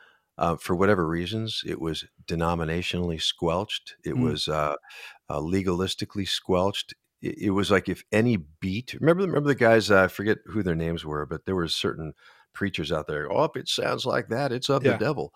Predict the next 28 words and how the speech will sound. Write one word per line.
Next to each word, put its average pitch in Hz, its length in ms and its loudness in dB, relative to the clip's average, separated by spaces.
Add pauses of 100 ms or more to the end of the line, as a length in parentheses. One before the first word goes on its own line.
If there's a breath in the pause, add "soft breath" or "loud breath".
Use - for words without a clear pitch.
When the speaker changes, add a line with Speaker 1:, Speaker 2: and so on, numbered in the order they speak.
(200 loud breath)
Speaker 2:
Yeah. 117 200 -2
Speaker 1:
And 117 100 4
I - 20 4
remember 123 280 2
those 104 220 4
days 98 380 0 (240)
very 107 380 4
well. 87 580 0
And, 92 320 -2
and 95 120 0
I, 98 280 2 (1200 soft breath)
during 117 360 4
the 98 80 0
days 107 400 4
that 92 100 0
we 101 140 -2
were 90 160 2
really 98 640 0 (540)
full-time 107 600 4
forging 85 440 0
ahead, 82 320 0 (320 loud breath)
I 123 140 6
was 107 240 0
kicking - 320 -4
and 78 100 -2
screaming 90 380 -2
against 71 340 -8
that. 71 220 -8